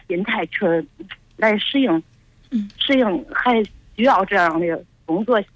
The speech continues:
Speaker 1: 去，
Speaker 2: 嗯。
Speaker 1: 我也不知道咋弄，我现在不知道咋整。
Speaker 2: 我觉得所有的改变其实都不见得是打破重来，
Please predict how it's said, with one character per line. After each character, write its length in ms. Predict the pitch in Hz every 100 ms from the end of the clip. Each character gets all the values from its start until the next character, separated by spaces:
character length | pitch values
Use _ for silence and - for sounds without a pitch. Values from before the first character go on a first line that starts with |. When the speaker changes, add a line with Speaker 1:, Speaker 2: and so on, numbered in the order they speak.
| 180 214
Speaker 1:
去， 120 | - 160 - _
Speaker 2:
嗯。 140 | - 196
Speaker 1:
我 100 | 190
也 60 | 180
不 80 |
知 60 | 196
道 80 | 185 185 -
咋 200 | - 214
弄， 180 | 214 - -
我 100 | 202 196
现 180 | 165 214
在 180 | 190 - _
不 60 | -
知 80 | 220
道 80 | 190
咋 200 | 196 196
整。 280 | 196 196 202 - - - - - - -
Speaker 2:
我 80 | 160
觉 140 | 151 170
得 100 | 208
所 240 | - 165
有 160 | 202 -
的 100 | 190
改 220 | 160 151
变 380 | 190 190 156 151
其 180 | -
实 180 | 185 -
都 240 | 190 196 196 - -
不 80 | 180
见 300 | - 190 170
得 160 | 143
是 120 | - -
打 220 | 151 -
破 200 | - 156
重 200 | - 156
来， 340 | 156 147 151